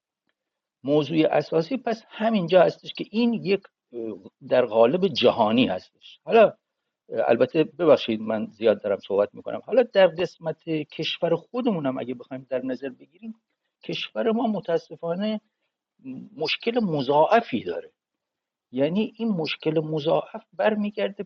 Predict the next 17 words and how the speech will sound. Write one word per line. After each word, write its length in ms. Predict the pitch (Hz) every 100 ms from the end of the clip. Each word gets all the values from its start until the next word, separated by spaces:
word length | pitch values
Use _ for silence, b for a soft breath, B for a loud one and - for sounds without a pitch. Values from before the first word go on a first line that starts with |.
| -
به 80 | 160
نحوه 720 | 156 151 - _ 151 226 233
مدیریت، 840 | 190 147 135 143 139 147 202 - 135
اه، 1120 | 107 85 _ _ _ _ _ _ _ 110 107
کشور 560 | - 120 - - 110 107
ما 300 | 92 - - _ _ _
در 120 | 123
طول 400 | 117 - 202 190 175
این، 540 | 156 147 135 131 139 _ _ _ _
اه، 240 | - 101 92 - _ _ _ _
پنجاه، 440 | 104 98 95 95
چهل 280 | - 107 92
سال، 420 | - 107 110 107 -
حتی 400 | 135 - 151 120
قبل 280 | 160 208
از 140 | 139 95
انقلاب، 400 | 95 98 87